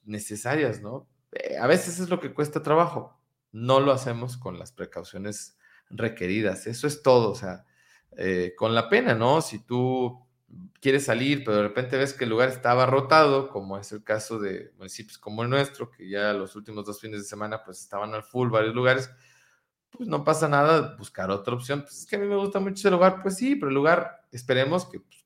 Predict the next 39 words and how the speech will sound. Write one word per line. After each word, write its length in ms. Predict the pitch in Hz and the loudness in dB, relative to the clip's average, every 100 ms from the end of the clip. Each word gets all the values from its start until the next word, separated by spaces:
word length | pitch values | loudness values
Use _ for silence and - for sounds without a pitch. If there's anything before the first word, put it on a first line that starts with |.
| _ | _
continúe 380 | - 110 110 110 | -8 -8 -6 -2
abierto 380 | 123 127 127 123 | 0 2 0 0
durante 240 | 110 104 107 | -2 -2 -6
mucho 260 | 120 139 | -8 -8
tiempo, 360 | 143 139 127 139 | -4 -4 -4 -6
si 160 | 117 | -6
no 80 | 98 | -10
se 100 | 110 | -12
puede 220 | - 120 | -6 -2
este 180 | 120 120 | -2 -6
fin 160 | 117 120 | -10 -10
de 60 | |
semana, 280 | 113 110 120 | -8 -4 -4
ya 120 | 110 | -4
se 120 | 113 123 | -6 -8
podrá 280 | - 87 110 | -8 -4 0
el 140 | 123 | 4
otro, 200 | 147 147 | 4 4
y 40 | |
si 100 | 127 | -2
no 80 | 120 131 | 0 2
el 60 | |
otro, 220 | 139 139 | 2 4
el 100 | 139 | 4
otro, 240 | 147 160 151 | 4 2 0
y 80 | 123 | -2
así 240 | 113 160 | -2 0
hasta 280 | 233 - 135 | 2 2 -2
que 280 | - 110 104 _ _ _ | -4 -4 -4 _ _ _
esté 220 | 120 120 139 | -12 -2 0
en 100 | 147 | 2
buenas 300 | 160 160 156 | 0 0 -4
condiciones 640 | 127 120 120 147 151 143 | -6 -6 -6 -6 -4 -4
el 100 | 123 | -4
lugar 340 | 127 139 156 | 0 6 6
o 100 | 147 | 6
te 180 | 139 104 | 0 -2
dé 260 | 107 135 131 | 2 2 0
cierta 580 | 135 135 127 113 - | -4 -6 -4 -4 -6